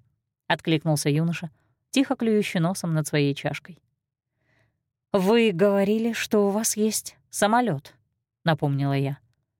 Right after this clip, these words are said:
Какое-то лихорадочное возбуждение овладело мной, вытеснив усталость.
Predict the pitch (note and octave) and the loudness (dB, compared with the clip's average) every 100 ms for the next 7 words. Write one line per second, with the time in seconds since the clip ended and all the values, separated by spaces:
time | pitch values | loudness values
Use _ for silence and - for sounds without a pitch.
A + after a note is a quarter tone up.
0 | _ _ _ _ F#3+ D4 D#4 C#4+ C4+ B3+ | _ _ _ _ -2 2 2 2 2 2
1 | B3 A3+ - G#3+ G3+ F3 F#3+ F3 A3 F3+ | 0 -2 -2 0 2 0 -2 0 -2 0
2 | C#3 - D#3 D#3+ D3+ D#3 C#3+ D3 F3 D#3+ | -2 -2 0 2 2 2 2 2 0 -2
3 | _ _ E3+ E3+ E3 D#3+ D#3+ D#3+ D#3 F3 | _ _ 2 2 2 -4 -4 -4 -4 -2
4 | D3 C#3+ - | 0 -2 -6